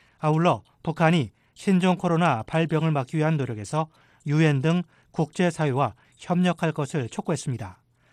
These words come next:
북한이 그렇게 해야만 국제사회가 독자적인 수요 평가를 근거로 국제 기준과 인도적 원칙, 그리고 관련 유엔 안보리 결의들에 부합하는 지원을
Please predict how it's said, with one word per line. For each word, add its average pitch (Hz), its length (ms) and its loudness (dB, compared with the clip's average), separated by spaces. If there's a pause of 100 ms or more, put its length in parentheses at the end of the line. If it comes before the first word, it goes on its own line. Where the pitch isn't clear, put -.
(300)
북한이 165 400 2
그렇게 156 340 0
해야만 143 400 0 (300)
국제사회가 156 800 0 (340)
독자적인 151 680 0 (180)
수요 185 340 2
평가를 170 560 -2
근거로 131 500 -4 (380)
국제 165 340 0
기준과 143 520 -2 (240)
인도적 156 520 2
원칙, 131 340 -4 (360)
그리고 160 420 -2 (240)
관련 151 400 0 (300)
유엔 165 260 4
안보리 156 380 0
결의들에 151 420 -2
부합하는 147 500 -2
지원을 135 460 -2